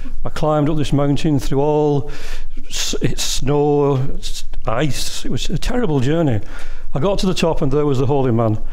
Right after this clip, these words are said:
sat meditating. I said to him, "Please, sir, could you tell me about the, about the phoenix?" And he opened his eyes, he said,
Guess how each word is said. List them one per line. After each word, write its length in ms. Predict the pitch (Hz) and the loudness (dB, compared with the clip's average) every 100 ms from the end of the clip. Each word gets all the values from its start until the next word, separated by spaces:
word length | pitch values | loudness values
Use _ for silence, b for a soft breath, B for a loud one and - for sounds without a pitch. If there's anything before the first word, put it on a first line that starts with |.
| B B | B B
sat 240 | - 151 | -2 0
meditating. 760 | 135 147 131 143 120 - 110 104 - - B B B B B B | 0 0 0 0 0 0 0 -2 -2 -2 B B B B B B
I 60 | - | 0
said 160 | 180 156 | 0 0
to 80 | 170 | 0
him, 140 | 156 | 0
"Please, 280 | - 208 170 | 0 0 0
sir, 360 | 160 147 131 B B B | 0 0 0 B B B
could 120 | - 160 | 0 0
you 80 | |
tell 220 | 156 170 151 | 0 0 0
me 100 | 147 | 0
about 260 | 151 147 | 0 0
the, 80 | - | 0
about 220 | 135 156 | 0 0
the 60 | 127 | 0
phoenix?" 720 | - 208 123 - - - - - - - - - - - | 0 0 0 -2 -4 -4 -4 -2 -2 -2 -2 -4 -2 0
And 80 | 135 | 2
he 120 | 127 | 0
opened 200 | 156 143 | 0 0
his 120 | 120 | 0
eyes, 200 | 131 131 | 0 0
he 60 | 127 | 0
said, 360 | 143 127 - | 0 0 -2